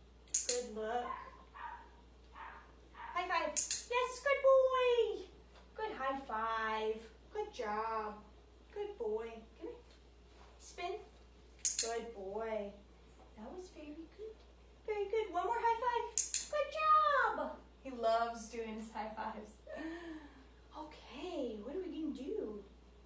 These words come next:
So, um, we've been working on leave it. So I'm gonna put, I'm gonna give him one treat at first on the ground, and then I'm telling him to leave the rest. There you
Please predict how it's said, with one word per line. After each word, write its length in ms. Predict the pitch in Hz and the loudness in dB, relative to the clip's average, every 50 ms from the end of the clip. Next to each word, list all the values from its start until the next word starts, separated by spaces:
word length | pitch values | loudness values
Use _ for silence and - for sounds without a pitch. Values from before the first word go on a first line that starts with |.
| - - - - - - - - - - - - - - | -20 -20 -20 -20 -20 -20 -20 -20 -20 -20 -20 -20 -20 -12
So, 480 | - - 254 247 247 254 247 247 240 - | -6 -4 -2 0 2 2 2 2 2 2
um, 240 | 247 247 247 240 262 | 2 2 2 2 2
we've 120 | 277 254 | 0 0
been 120 | 285 285 | 0 -2
working 280 | 277 269 269 262 269 262 | -2 -2 -4 -4 -4 -4
on 220 | 254 247 240 240 | -4 -4 -4 -2
leave 240 | 233 240 240 247 247 | -4 -4 -4 -4 -2
it. 280 | 302 339 370 - - - | -2 -2 -2 -2 -4 -6
So 160 | - 262 247 | -6 -4 -4
I'm 60 | 247 | -2
gonna 140 | 262 269 262 262 - | -2 -2 -4 -4 -4
put, 200 | 277 269 262 254 - - | -4 -2 -2 -2 -4 -4
I'm 80 | 247 254 | -4 -4
gonna 160 | 254 254 247 | -2 -2 -2
give 220 | - 285 311 311 320 | -2 -2 -4 -2 -2
him 120 | 320 285 | 0 0
one 240 | 285 285 285 285 285 | 0 0 0 -2 -4
treat 240 | - - 294 285 277 | -6 -6 -8 -6 -6
at 120 | - - | -6 -4
first 280 | - 247 254 254 - 262 | -2 -2 -2 -2 -2 -4
on 60 | 247 233 | -6 -6
the 140 | 226 220 | -6 -6
ground, 360 | 214 214 202 202 196 202 208 208 | -6 -4 -4 -4 -4 -4 -6 -6
and 80 | 208 208 | -6 -6
then 100 | 208 208 | -6 -6
I'm 140 | 208 214 | -6 -8
telling 340 | 220 233 233 233 226 226 226 | -8 -6 -6 -4 -4 -6 -6
him 40 | 220 214 - - - - - - - - - | -8 -12 -14 -18 -20 -20 -20 -20 -20 -12 -4
to 80 | - 262 | -2 0
leave 420 | 247 254 254 277 294 294 277 240 | 0 0 0 0 0 0 0 2
the 100 | 247 240 226 226 | 2 2 4 4
rest. 680 | 226 220 185 185 - - - - - - - - - - - - - - - - - - - - - | 4 2 2 0 -2 -6 -8 -12 -12 -14 -14 -16 -18 -18 -20 -20 -20 -20 -20 -20 -20 -20 -20 -18 -14
There 80 | 330 403 | -12 -10
you 60 | 508 | -10